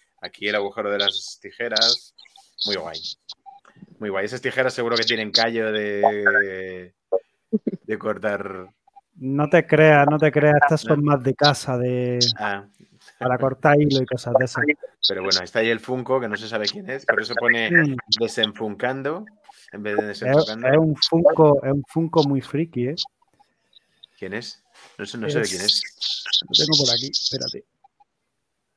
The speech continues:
Speaker 2: A ver, a ver, coño, que me caigo.
Speaker 1: Ah, es que no lo puedo ver. Si, si lo veo,
Speaker 2: No
Speaker 1: sale
Speaker 2: sé.
Speaker 1: aquí el infinito.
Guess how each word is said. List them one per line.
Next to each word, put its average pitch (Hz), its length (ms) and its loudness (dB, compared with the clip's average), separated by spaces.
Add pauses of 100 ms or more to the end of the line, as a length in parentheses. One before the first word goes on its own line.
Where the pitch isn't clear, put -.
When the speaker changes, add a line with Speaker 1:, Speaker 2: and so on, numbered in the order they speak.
(400)
Speaker 2:
A - 640 -12
ver, - 300 -20 (600)
a 135 60 -10
ver, 139 100 -10 (100)
coño, 135 260 -2
que 120 60 -4
me 120 120 -6
caigo. 131 260 0 (600)
Speaker 1:
Ah, 117 400 -10
es - 100 -6
que 123 80 4 (160)
no 117 60 0
lo 120 80 0
puedo 120 140 2
ver. 101 200 -4 (1040)
Si, - 480 -2 (140)
si 131 140 -2
lo 120 100 2
veo, 139 200 8
Speaker 2:
No 165 60 6
Speaker 1:
sale 147 140 6
Speaker 2:
sé. 143 60 12
Speaker 1:
aquí 147 100 6
el 143 80 0
infinito. 120 500 -4